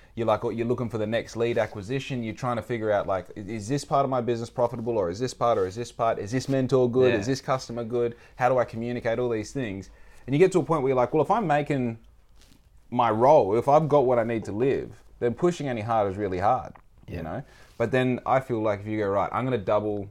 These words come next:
Speaker 1: say if it takes you five years to get out of your growth phase, if you go, "I'm just gonna grow for ten years instead of five,"
Speaker 2: Yeah.
Speaker 1: well, you go from a hundred thousand to, like, a million.
Speaker 2: Yeah.
Speaker 1: Or, or five million, you
Speaker 2: Yeah.
Speaker 1: know? It's like, damn, well,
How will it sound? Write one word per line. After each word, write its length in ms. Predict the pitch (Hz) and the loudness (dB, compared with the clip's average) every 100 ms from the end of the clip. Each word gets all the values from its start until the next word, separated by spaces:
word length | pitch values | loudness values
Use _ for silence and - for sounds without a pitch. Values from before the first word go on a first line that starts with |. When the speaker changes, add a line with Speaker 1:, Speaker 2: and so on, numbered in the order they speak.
| - | -12
Speaker 1:
say 140 | - 117 | -2 -2
if 80 | 101 | -2
it 40 | |
takes 220 | 104 95 | -6 -6
you 60 | 98 | -8
five 360 | - 104 98 | -2 2 2
years 220 | 95 92 85 | 0 -6 -6
to 80 | |
get 100 | 104 | -4
out 40 | 98 | -2
of 60 | 95 | -2
your 80 | |
growth 260 | 90 101 101 | -2 -4 -4
phase, 220 | 90 92 | -8 -8
if 60 | 101 | -6
you 80 | 110 | -4
go, 80 | - | -2
"I'm 80 | 143 | -2
just 140 | 147 | 0
gonna 120 | 156 | 0
grow 140 | 123 104 | 2 2
for 120 | - | 0
ten 260 | - 117 | -8 -6
years 180 | 113 107 | -4 -4
instead 180 | 98 104 | -4 -4
of 80 | - | -2
five," 360 | 87 104 - | -2 0 0
Speaker 2:
Yeah. 240 | 104 90 95 - - _ _ - | -2 -4 -6 -16 -20 _ _ -4
Speaker 1:
well, 100 | 120 | 0
you 60 | |
go 180 | 123 143 | 4 2
from 140 | 123 | 2
a 20 | 113 | -6
hundred 260 | 113 95 | -6 -4
thousand 520 | 107 107 101 98 95 | 0 2 0 -4 -10
to, 100 | - | -10
like, 240 | 95 87 87 | -6 -6 -6
a 40 | |
million. 420 | 87 101 98 58 - - | -8 -8 -10 -12 -16 -10
Speaker 2:
Yeah. 340 | 95 87 85 | -8 -8 -10
Speaker 1:
Or, 160 | - 78 | -8 -8
or 80 | 87 | -6
five 320 | - 110 107 | 0 2 2
million, 420 | 101 87 78 - - | 0 -8 -10 -12 -10
you 100 | 107 | -6
Speaker 2:
Yeah. 40 | |
Speaker 1:
know? 300 | 101 101 139 151 110 | -2 0 -2 -4 -8
It's 180 | 107 110 | -6 -4
like, 180 | 98 | -4
damn, 300 | 92 120 98 | -2 -4 -4
well, 180 | 92 92 | -4 -8